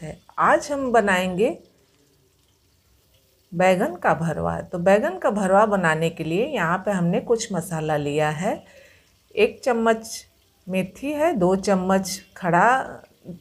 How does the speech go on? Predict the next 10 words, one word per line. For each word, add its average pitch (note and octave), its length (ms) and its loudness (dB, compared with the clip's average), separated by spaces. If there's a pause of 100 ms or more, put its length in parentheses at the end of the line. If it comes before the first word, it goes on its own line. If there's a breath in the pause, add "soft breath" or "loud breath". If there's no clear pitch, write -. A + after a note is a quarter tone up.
(140)
धनिया A#3 420 0
है, D#4+ 300 -2
एक F3 380 -4
चम्मच F#3+ 520 -2 (560 soft breath)
जीरा F3 420 6
है, D4+ 320 -4
दो G3 220 0
चम्मच F#3+ 440 -2
सौंफ F3+ 460 -2
है C4+ 300 -4